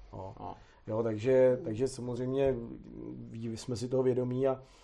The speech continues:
Speaker 1: je to další věc, aby prostě lidi věděli, věděli, že tahleta, eh, firma, ten náš sklad jako je opravdu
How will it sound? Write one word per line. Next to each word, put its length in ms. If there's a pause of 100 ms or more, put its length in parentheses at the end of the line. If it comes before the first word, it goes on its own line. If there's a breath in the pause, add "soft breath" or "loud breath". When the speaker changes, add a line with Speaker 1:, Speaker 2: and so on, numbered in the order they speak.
(140)
Speaker 1:
je 100
to 80
další 280
věc, 180
aby 160
prostě 300
lidi 280
věděli, 500
věděli, 420
že 100
tahleta, 680
eh, 460
firma, 580 (480)
ten 200
náš 200
sklad 300
jako 280
je 80
opravdu 460